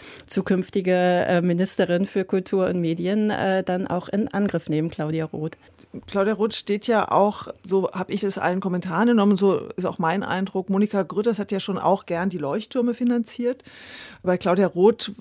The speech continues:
Speaker 2: wenn man jetzt den Koalitionsvertrag vom Senat Berlin anschaut, dann geht's ja doch eher darum, die freie Szene zu stärken. Da haben die Leuchttürme jetzt schon wieder Sorge, dass
Speaker 1: Mhm.
Speaker 2: da ganz schön was weggestrichen wird. Das muss man mal gucken.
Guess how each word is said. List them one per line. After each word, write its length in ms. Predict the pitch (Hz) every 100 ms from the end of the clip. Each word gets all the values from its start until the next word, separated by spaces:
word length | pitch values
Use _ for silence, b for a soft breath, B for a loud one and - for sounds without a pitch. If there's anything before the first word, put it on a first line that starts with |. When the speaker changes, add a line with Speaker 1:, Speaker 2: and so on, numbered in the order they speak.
| -
Speaker 2:
wenn 140 | 170 180
man 80 |
jetzt 140 | 180 170
den 100 | 170
Koalitionsvertrag 960 | 180 170 160 - 196 - 180 - 180
vom 120 | - 170
Senat 440 | 165 175 185 -
Berlin 380 | 165 151 196 359
anschaut, 720 | 160 190 180 165 165 202 -
dann 140 | - 175
geht's 180 | 185 -
ja 140 | 185
doch 200 | 185 190
eher 160 | - 185
darum, 260 | 185 185 180
die 100 | 180
freie 280 | - 160
Szene 420 | 170 - 170 220 233
zu 140 | 240
stärken. 420 | - 214 220 233
Da 240 | 196 185 175
haben 140 | 180
die 80 | 185
Leuchttürme 500 | 160 175 - 240 247
jetzt 160 | 220 -
schon 100 | 226
wieder 180 | 208 196
Sorge, 420 | 180 202 214 214
dass 260 | 196 175
Speaker 1:
Mhm. 20 | -
Speaker 2:
da 360 | 185 190 185 -
ganz 160 | 185
schön 160 | 190 202
was 160 | 185 180
weggestrichen 960 | 180 196 190 185 - 190 190 190 175
wird. 240 | 190 240 190
Das 160 | 175
muss 140 | 196 190
man 160 | 185
mal 80 | 175
gucken. 380 | - 220 254